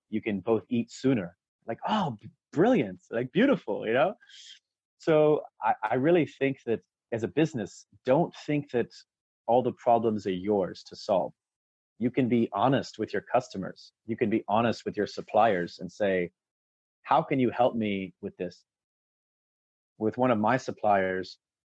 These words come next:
I needed, like, three of something. And they told me, "We can give you one right now." I was like, "Okay." So I'll take one, and then I'll take photos and videos of it,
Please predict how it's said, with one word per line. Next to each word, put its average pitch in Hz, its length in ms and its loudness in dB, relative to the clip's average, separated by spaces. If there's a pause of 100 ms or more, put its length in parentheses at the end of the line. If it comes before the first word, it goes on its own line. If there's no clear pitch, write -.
(340)
I 107 120 0
needed, 107 500 0 (180)
like, 95 220 -2 (300)
three 120 320 4
of 101 100 -2
something. - 460 -6 (600)
And 104 140 -2
they 101 80 0
told 107 280 2
me, 98 120 0
"We 113 140 2
can 110 140 -4
give 104 160 2
you 101 120 0
one 92 460 -4 (960)
right 101 200 2
now." 90 380 -2 (160)
I 95 60 -8
was 98 40 -6
like, 101 120 -4
"Okay." 101 420 0 (720)
So 110 260 -2
I'll 110 80 -2
take 127 240 -2
one, 120 500 0 (500)
and 110 140 0
then 117 100 0
I'll 110 140 4
take - 280 -2
photos 127 380 2
and 104 140 0
videos 110 440 2
of 95 200 -4
it, 101 120 -8